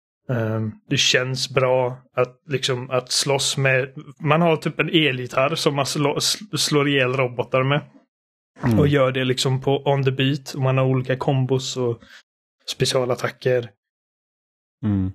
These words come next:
Speaker 2: Och så får man liksom <clears throat> attackera då med, alltså i takt, så att du har ju till exempel den här, alltså vanliga attacken som man gör på X till exempel, den, den går ju liksom,
Speaker 1: Mm.
Speaker 2: man ska säga, fyrtakt, alltså om, om, om det går i fyrtakt, medans typ
Speaker 1: Mm.
Speaker 2: har du då det, en heavy attack eller Y, då får du liksom köra, alltså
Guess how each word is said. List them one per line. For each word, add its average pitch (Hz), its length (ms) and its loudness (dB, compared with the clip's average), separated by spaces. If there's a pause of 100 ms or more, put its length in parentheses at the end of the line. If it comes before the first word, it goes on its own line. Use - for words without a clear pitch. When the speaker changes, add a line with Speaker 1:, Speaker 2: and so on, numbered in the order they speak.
Speaker 2:
Och 131 100 4
så 117 80 4
får 123 100 6
man 123 100 8
liksom 120 180 4
<clears throat> 117 40 6
attackera 117 480 4
då 107 200 4
med, 104 540 2
alltså 113 220 0
i 113 140 2
takt, - 480 0
så - 100 4
att 104 100 -2
du 110 80 2
har 104 240 4
ju 104 120 2
till 104 160 0
exempel 104 460 2
den 104 100 2
här, 98 360 2 (240)
alltså 113 140 4
vanliga 117 400 6
attacken 101 380 0
som 98 100 2
man 95 180 4
gör 107 100 2
på - 140 -2
X - 240 -4
till 110 120 2
exempel, 98 360 0
den, 110 120 2
den 110 160 4
går 104 120 4
ju 101 40 4
liksom, 101 240 2
Speaker 1:
Mm. 139 100 2
Speaker 2:
man 131 100 2
ska - 80 -12
säga, 92 240 2 (440)
fyrtakt, 98 580 0
alltså 113 200 4
om, 110 120 4
om, 107 160 4
om 107 220 4
det 104 80 6
går 104 180 4
i - 20 0
fyrtakt, 95 440 2
medans 95 300 2
typ - 360 0
Speaker 1:
Mm. 143 300 2 (360)
Speaker 2:
har 104 280 4
du 104 100 2
då 98 260 6
det, 101 160 2
en 107 180 2
heavy 110 220 4
attack 98 240 2
eller 104 160 2
Y, 117 160 6
då 101 80 0
får - 140 2
du 101 60 4
liksom 98 200 -2
köra, 95 400 4 (440)
alltså 101 260 2